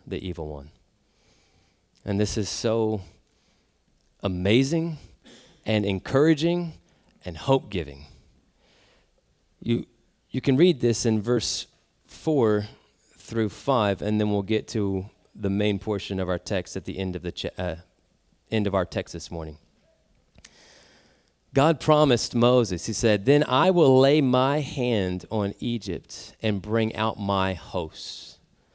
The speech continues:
This is, even in that language, is God is going to judge Egypt, and his people are going to come out by divisions, not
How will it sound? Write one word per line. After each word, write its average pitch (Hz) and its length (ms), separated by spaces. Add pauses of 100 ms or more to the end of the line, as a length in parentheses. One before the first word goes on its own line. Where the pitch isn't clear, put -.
(960)
This 117 200
is, - 300 (200)
even 156 240
in 117 140
that 117 200
language, 104 600
is - 420 (720)
God 143 260
is 170 100
going 160 280
to 143 60
judge 127 440
Egypt, 107 420
and 107 140
his 110 160
people 139 340
are 120 80
going 110 260
to 101 60
come 120 280
out 110 180
by 104 140
divisions, 90 600
not 127 480